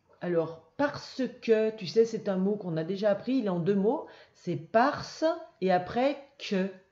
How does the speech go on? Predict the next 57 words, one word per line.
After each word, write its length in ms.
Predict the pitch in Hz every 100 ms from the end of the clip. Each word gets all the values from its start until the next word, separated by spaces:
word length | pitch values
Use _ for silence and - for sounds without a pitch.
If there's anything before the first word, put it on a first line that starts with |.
| _ _ _ _ _
Là, 200 | 165 208
on 140 | 208 180
a 80 |
mis 280 | 175 180 175
un 120 | 185 196
apostrophe 460 | 196 190 202 202
avec 240 | 165 160 285
il 140 | 285
parce 180 | 220 -
qu'il 140 | 220
y 100 | 196
a 120 | -
il 200 | - 247
derrière. 320 | 185 170 170 175
On 80 |
peut 120 | 147 156
pas 120 | 208
dire 260 | 208 269 -
parce 300 | 202 - 214
que 380 | 208 240 247 214
il, 300 | 220 180 139
c'est 160 | 180 151
pas 120 | 180
joli. 420 | 196 202 196 - _ 151
Donc, 140 | 156
on 80 | 175
dit 180 | 190 220
parce 340 | 240 240 233 220
qu'il. 340 | - 180 175 175 _ _ - - - -
Alors, 400 | 190 165 143 - _ _ _
parce, 560 | 254 254 254 - - 180 156 156 - _ _
c'est 320 | - 202 214
le 180 | 190 175
S 300 | - - 294
de 220 | 208 202
pouce 400 | - 302 370 214
et 40 |
il 60 | 170
y 60 |
a 80 | 170
un 160 | 175 -
E 120 | 269
muet. 500 | 285 269 233 208 - - _ _ _ _ _ _
Et 200 | 208 156
qu'il, 380 | - 190 247 277
ben 420 | 175 151 147 139 139
voilà, 300 | 147 170 202
je 60 |
viens 140 | 170 151
de 100 | 147
le 100 | 139
dire, 300 | 156 240 254
c'est 220 | 180 165
le 160 | 170 175
que 220 | - 196
de 140 | 156
barque, 520 | 143 170 262 - -